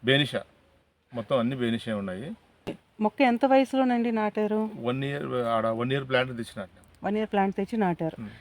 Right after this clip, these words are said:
Speaker 2: నాటిన తర్వాత బేసిన్లు కూడా ఇలాగే మీటరున్నర మీటర్ దాంట్లో పెట్టారా, లేకపోతే ఎలాగండి? అప్పుడు దాన్ని ఎలాగ
Speaker 1: అప్పుడు
Speaker 2: సాల్వ్
Speaker 1: తెచ్చినప్పుడు
Speaker 2: చేశారు?
Speaker 1: మూడు అడుగులు, మూడు అడుగులు లోతు పెట్టి ఫిట్ తీసేసి దాంట్లో పెట్టేసి,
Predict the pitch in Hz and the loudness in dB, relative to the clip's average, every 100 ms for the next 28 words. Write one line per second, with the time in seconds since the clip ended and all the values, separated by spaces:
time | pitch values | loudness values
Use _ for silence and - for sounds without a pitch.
0 | - - 214 247 240 226 226 285 220 220 | -6 2 4 4 2 4 4 4 6 4
1 | 269 277 262 254 226 233 254 254 233 208 | 4 2 2 2 2 2 2 0 0 0
2 | 214 208 226 226 226 220 214 208 208 208 | -2 -2 0 2 2 4 4 2 0 2
3 | 220 220 208 202 - 202 208 196 185 196 | 2 2 2 0 -2 -2 -2 -4 -2 2
4 | 302 269 - 226 220 214 - - - - | 4 4 2 -2 0 -2 -4 -14 -16 4
5 | 214 214 214 208 208 196 - 202 190 190 | 6 8 6 4 4 2 0 0 0 0
6 | 190 185 196 196 190 190 - 190 - 185 | 0 0 0 0 0 2 2 0 0 2
7 | 180 156 143 135 131 139 139 143 143 139 | 2 2 2 0 0 0 0 0 -4 -4
8 | 135 131 135 127 127 120 113 120 110 117 | -4 -4 -2 -4 -2 -4 -4 -8 -6 -4
9 | 110 110 139 151 127 120 113 107 107 - | -4 -6 -4 -2 -2 -2 -4 -6 -8 -6